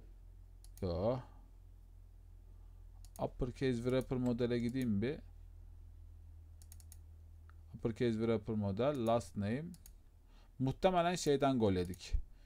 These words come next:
Şunu da wrapped value yapacaktık. Wrapped value. Şunu da self yaparsam muhtemelen şimdi olacak.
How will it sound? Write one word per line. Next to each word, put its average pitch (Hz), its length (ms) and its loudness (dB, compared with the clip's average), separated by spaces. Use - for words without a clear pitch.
Şunu 170 500 -4
da 147 240 8
wrapped 120 540 4
value 92 240 2
yapacaktık. 90 680 -4
Wrapped 120 600 2
value. 139 460 6
Şunu 127 220 -4
da 117 100 4
self 123 420 2
yaparsam 127 540 2
muhtemelen 123 560 2
şimdi 107 280 0
olacak. 90 340 0